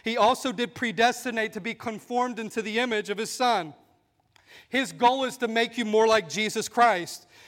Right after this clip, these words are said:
Now, as we get into this next part, I want you to recognize that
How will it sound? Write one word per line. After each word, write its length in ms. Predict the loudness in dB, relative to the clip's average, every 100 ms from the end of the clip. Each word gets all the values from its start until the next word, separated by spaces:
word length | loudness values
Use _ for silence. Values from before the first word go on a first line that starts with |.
| -6
Now, 140 | 0 4
as 240 | 4 4
we 120 | 2 -2
get 180 | 0
into 260 | 0 -2 -4
this 240 | -4 -6
next 400 | 0 0 0 -4
part, 240 | 0 2 4
I 80 | 2
want 260 | 0 -4
you 60 | -4
to 80 | -4
recognize 840 | 2 2 2 -6 0 0 0 -2
that 180 | -4